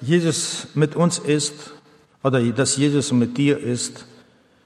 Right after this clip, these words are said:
Dass Jesus die einzige Hoffnung ist in deinem Leben? Baust du diese Hoffnung auf? Hast du dieses Vertrauen,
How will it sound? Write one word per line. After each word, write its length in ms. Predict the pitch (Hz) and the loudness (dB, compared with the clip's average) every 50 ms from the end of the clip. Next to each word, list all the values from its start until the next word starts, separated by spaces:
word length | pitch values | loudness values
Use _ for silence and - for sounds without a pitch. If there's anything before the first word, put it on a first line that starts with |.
| _ _ _ _ _ _ | _ _ _ _ _ _
Dass 180 | - 151 - 131 | 2 4 4 4
Jesus 540 | 139 156 175 175 160 170 151 - - - 143 135 | 4 6 6 6 6 4 2 0 -2 -4 -2 2
die 180 | 160 175 170 - | 2 2 2 4
einzige 560 | - 185 226 220 208 202 170 180 170 156 - - - - - | 4 6 6 6 6 4 4 4 2 2 0 -4 -10 -6 0
Hoffnung 540 | 147 185 220 214 - - 175 151 127 101 90 - - - - - - - - - | 2 4 4 4 2 2 2 2 0 -2 -6 -10 -16 -16 -18 -20 -20 -14 -4 0
ist 220 | 160 156 - - | 0 0 0 0
in 160 | - 160 151 | 0 0 2
deinem 320 | 135 147 147 147 139 135 123 | 2 2 2 2 2 0 0
Leben? 520 | 113 123 139 156 - - 90 82 73 67 - - - - - - - _ _ _ _ _ _ _ _ _ _ _ _ _ _ _ _ _ _ - - - _ - | 0 0 0 0 0 -2 -4 -6 -6 -8 -12 -18 -20 -20 -20 -20 -20 _ _ _ _ _ _ _ _ _ _ _ _ _ _ _ _ _ _ -20 -20 -18 _ -4
Baust 460 | 117 113 160 202 220 208 214 - - | 2 6 8 8 8 6 4 2 2
du 100 | 185 175 | 2 4
diese 320 | 147 170 180 160 165 139 | 4 4 4 4 4 4
Hoffnung 400 | 139 180 190 185 - 185 170 156 - - - - | 4 2 2 2 4 4 4 4 2 -2 0 2
auf? 380 | 151 175 185 185 - - - 160 147 - - - - - - - _ _ _ _ _ _ _ _ _ _ _ _ _ _ _ _ _ _ _ _ _ - - _ - - _ _ - | 2 4 2 0 -4 -10 -12 -12 -14 -14 -16 -20 -20 -20 -20 -20 _ _ _ _ _ _ _ _ _ _ _ _ _ _ _ _ _ _ _ _ _ -20 -20 _ -20 -20 _ _ 2
Hast 240 | - 185 196 - - | 4 4 4 6 4
du 80 | 185 | 2
dieses 380 | 143 160 160 147 156 143 - - | 4 4 2 2 2 2 0 -2
Vertrauen, 1000 | - - - - - 165 151 - - 143 151 160 196 190 180 160 143 131 123 | -8 -12 -6 -2 0 0 0 0 2 4 6 6 6 6 4 4 2 2 0